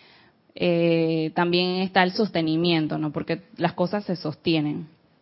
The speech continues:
Y más o menos estos son los pasos de lo que nos habla el Elohim. Fue eso, eso es como algo general. Pero yo quiero hablarles del, del,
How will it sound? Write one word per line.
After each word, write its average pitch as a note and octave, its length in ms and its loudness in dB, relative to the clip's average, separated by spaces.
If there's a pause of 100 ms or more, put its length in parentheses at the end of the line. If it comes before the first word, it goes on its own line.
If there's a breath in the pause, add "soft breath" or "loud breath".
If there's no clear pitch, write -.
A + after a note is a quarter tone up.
(1400 soft breath)
Y A3 120 2
más A#3+ 140 6
o C#4 60 6
menos C4+ 280 6
estos C4+ 240 4
son B3 120 2
los B3+ 140 4
pasos A#3 380 6
de G#3 80 6
lo E3+ 100 2
que E3 100 -2
nos D#3 160 0
habla D#3+ 400 2
el E3+ 120 4
Elohim. D#3 420 2
Fue F3 140 -2
eso, G#3+ 320 -2
eso G3 180 -2
es A3 60 -2
como E3 460 -2 (1000 soft breath)
algo F#3 300 4
general. F3+ 640 -2 (800 soft breath)
Pero F#3 140 4
yo F#3 200 6
quiero G3+ 320 4
hablarles F3 520 6
del, D#3+ 520 -2
del, D#3 800 -2